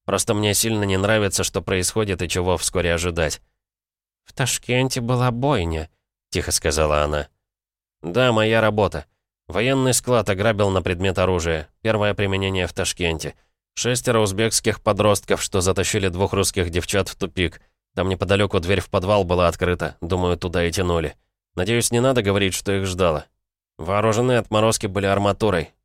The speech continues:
Предложил бросить, но не послушались. Застрелил всех шестерых. Арматуру им вернул, в черепа. Некоторые еще живы были. Девчонки убежали. Потом в ночь отъезда увидел толпу, несколько тысяч.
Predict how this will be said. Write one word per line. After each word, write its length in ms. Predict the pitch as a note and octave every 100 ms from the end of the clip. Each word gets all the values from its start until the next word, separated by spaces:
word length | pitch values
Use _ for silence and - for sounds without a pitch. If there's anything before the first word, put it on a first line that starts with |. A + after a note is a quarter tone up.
| _
Предложил 480 | G2+ G#2+ A#2 A#2+ A#2+
бросить, 460 | G#2+ C3+ A#2+ G2+ G#2
но 80 |
не 80 | G2+
послушались. 720 | F#2+ G2 G2+ F#2+ E2 C#2+ - _
Застрелил 560 | - F2 - G#2 G#2 G#2
всех 260 | F2 F#2 -
шестерых. 540 | E2+ - F2+ D#2+ - _ _ -
Арматуру 460 | F#2 A2+ A#2 C3
им 140 | A#2 A2
вернул, 480 | G#2+ G2+ F2+ D2+ -
в 60 |
черепа. 500 | - F2+ E2+ E2+ C#2+ - _ _ _ -
Некоторые 580 | G2+ G2+ G2+ G2+ F#2
еще 240 | F#2+ - F#2+
живы 260 | G2 F2+
были. 300 | D2+ D2+ C2+ _ _ _ -
Девчонки 420 | E2+ - G#2+ G2
убежали. 540 | G2 G2 F2+ E2 C2+ - _ _ _ _ -
Потом 280 | G2 B2+
в 60 | A2
ночь 180 | B2 A#2+
отъезда 400 | G#2+ A#2+ A2+ A2
увидел 380 | G#2 G#2 A2 G2+
толпу, 400 | G#2 G#2 G#2 F#2
несколько 480 | F2+ - F2+ F#2
тысяч. 420 | F2 F#2 D#2 D#2